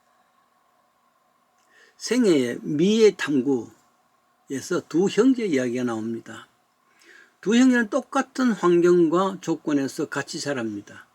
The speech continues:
나치 강제 수용소에 수용도 됩니다. 다행히 둘 다 살아왔습니다.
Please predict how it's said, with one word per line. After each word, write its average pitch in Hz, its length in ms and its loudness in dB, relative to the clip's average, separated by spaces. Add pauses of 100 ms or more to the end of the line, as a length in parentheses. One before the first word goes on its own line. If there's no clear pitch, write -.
(1900)
나치 208 340 -4
강제 208 340 2
수용소에 175 680 0 (580)
수용도 175 380 -2
됩니다. 120 600 -8 (280)
다행히 185 480 2
둘 160 180 -2
다 143 140 -8
살아왔습니다. 135 960 -8